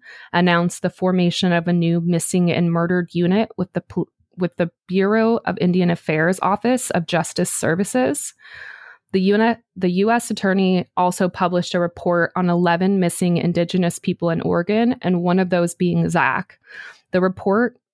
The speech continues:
is part of a campaign that's aimed to investigate the epidemic of missing and murdered Indigenous persons. And according to the U S Department of Interior Indian Affairs website, statistics show,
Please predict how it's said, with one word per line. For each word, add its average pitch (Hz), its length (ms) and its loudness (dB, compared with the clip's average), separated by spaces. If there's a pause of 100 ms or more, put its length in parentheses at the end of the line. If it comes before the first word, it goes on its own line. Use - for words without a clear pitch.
(180)
is 185 180 0
part 202 320 0
of 190 100 0
a 185 40 0
campaign 175 640 0
that's 170 360 -2
aimed 180 540 0
to 190 120 0
investigate 175 760 0
the - 180 -2
epidemic 170 800 0
of 170 180 0
missing 175 380 0
and 175 160 2
murdered 175 400 0
Indigenous 180 580 0
persons. 220 800 -2 (800)
And 190 280 2
according 208 420 0
to 214 100 -10
the 202 120 0
U 175 180 0
S 170 200 0
Department 180 500 0
of 170 300 -2
Interior 170 1000 0
Indian 180 380 0
Affairs 165 400 -2
website, 214 760 -2 (340)
statistics 240 760 -2
show, 175 540 0